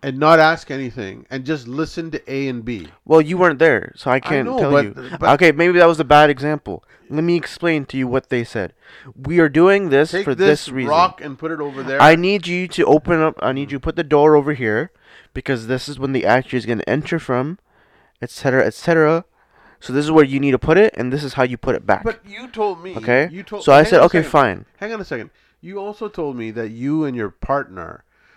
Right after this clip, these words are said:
Speaker 1: you, in a, in an hour play, you basically set up for a minute and closed set for a minute.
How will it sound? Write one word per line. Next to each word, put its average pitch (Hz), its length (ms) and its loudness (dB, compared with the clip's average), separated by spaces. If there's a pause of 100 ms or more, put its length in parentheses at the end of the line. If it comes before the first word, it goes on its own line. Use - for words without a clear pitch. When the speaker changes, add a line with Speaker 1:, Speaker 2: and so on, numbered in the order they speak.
(520)
Speaker 1:
you, 131 220 -6
in 123 180 -8
a, 110 260 -6
in 117 140 -12
an 110 160 -10
hour 175 300 2
play, 127 520 -2
you 160 200 -12
basically 165 480 -4
set 147 180 -4
up 147 140 -4
for 131 140 -4
a 123 40 -4
minute 156 320 -2
and 123 140 -10
closed 135 480 0
set 131 300 -2
for 123 160 -8
a 110 40 -6
minute. 107 320 -6